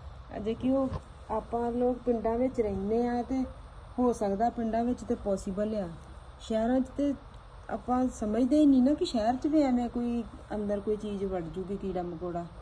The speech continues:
ਖਾਸ ਕਰਕੇ ਸੱਪ। ਇੱਕ ਭੈਣ ਆ ਤੇ ਉਹਦੇ ਵਿਚਾਰੀ ਦੇ ਕੱਖ ਲੱਗ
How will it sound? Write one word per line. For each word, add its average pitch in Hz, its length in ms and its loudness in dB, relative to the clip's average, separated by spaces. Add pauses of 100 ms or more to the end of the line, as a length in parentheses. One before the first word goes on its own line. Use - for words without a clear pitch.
(1000)
ਖਾਸ 214 240 -4
ਕਰਕੇ 202 380 -4
ਸੱਪ। 196 420 -6 (1500)
ਇੱਕ 202 220 -6
ਭੈਣ 226 320 -2
ਆ 208 60 0
ਤੇ 233 180 -2
ਉਹਦੇ 220 380 -2
ਵਿਚਾਰੀ 208 360 0
ਦੇ 202 340 -2
ਕੱਖ 185 280 -2
ਲੱਗ 190 260 -2